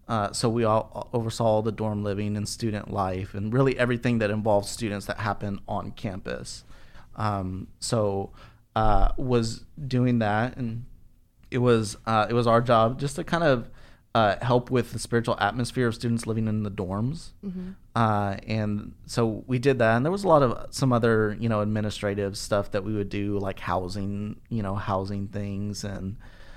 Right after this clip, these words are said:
Speaker 1: uh, at the same time, we were, uh, like, the resident rule keepers, if you want. That's a nice way of, of putting it.
Speaker 2: Mm-hmm.
Speaker 1: But we
Speaker 2: What's the mean way to put it?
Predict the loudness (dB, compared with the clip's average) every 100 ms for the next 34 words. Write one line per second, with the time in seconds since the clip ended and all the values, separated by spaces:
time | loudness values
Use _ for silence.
0 | -18 -8 -2 0 0 -2 -4 -4 -2 0
1 | 0 0 2 2 2 2 -2 -4 -2 0
2 | 2 2 2 2 -2 -6 -14 -18 -20 -6
3 | -4 0 -2 0 -2 -2 -2 -2 -2 -2
4 | -4 -6 -4 -4 -4 -6 -2 -2 -2 -4
5 | -12 -12 -6 -4 -2 -2 -2 -6 -10 -4
6 | -4 -2 -4 0 0 0 0 0 0 -4
7 | -10 -8 -4 -2 -4 -8 -12 -4 -2 -2
8 | -4 -6 -8 -20 -12 -2 6 6 6 2
9 | 2 2 2 0 0 -2 -2 -2 -4 -6
10 | -8 -10 -10 -10